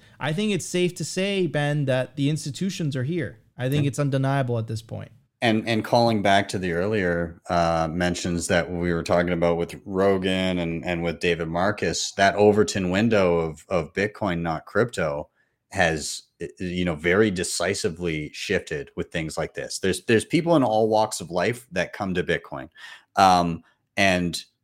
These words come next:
Speaker 2: you know, a lot of them start with crypto and then settle on Bitcoin. And we're seeing that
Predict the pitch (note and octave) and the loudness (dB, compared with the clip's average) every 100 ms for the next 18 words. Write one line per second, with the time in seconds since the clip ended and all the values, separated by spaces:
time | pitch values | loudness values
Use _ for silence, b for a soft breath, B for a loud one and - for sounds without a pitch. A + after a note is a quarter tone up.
0 | _ _ _ - G2 F2 F#2 F#2 F#2+ A#2+ | _ _ _ -6 -2 0 0 0 2 4
1 | C3 A2 G#2 F#2+ - G2+ G2+ - F#2+ F#2+ | 2 2 0 -2 0 2 2 0 0 0
2 | F2+ - _ - C3 B2 G#2+ F2+ F2 E2 | -2 -10 _ 2 4 4 2 2 2 -2
3 | G#2+ G2+ G2 F#2 - - G2+ G2+ F#2 F2 | -4 -2 -2 -4 -6 -2 -2 -2 -4 -4
4 | E2+ F2+ F#2 E2+ E2+ G2 G#2+ G2+ - A2 | -4 -4 -4 -6 -4 0 2 2 -2 -2
5 | B2 C3 B2 B2 | 0 0 0 0